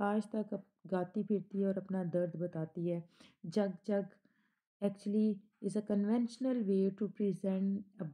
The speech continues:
bird song, but this term,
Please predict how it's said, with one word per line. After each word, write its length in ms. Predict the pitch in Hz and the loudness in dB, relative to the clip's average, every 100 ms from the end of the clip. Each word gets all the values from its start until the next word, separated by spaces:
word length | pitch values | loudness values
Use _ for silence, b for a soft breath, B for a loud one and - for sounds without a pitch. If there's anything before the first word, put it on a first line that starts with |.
| 190 | 2
bird 200 | 190 190 - | 4 2 -4
song, 420 | 180 170 165 143 147 b b b - | -4 -2 -2 -2 -6 b b b -8
but 280 | 185 208 214 - - _ - | -2 0 0 -6 -20 _ -8
this 200 | 175 208 - - | -2 -2 -2 -4
term, 380 | 202 196 196 196 | 0 2 2 0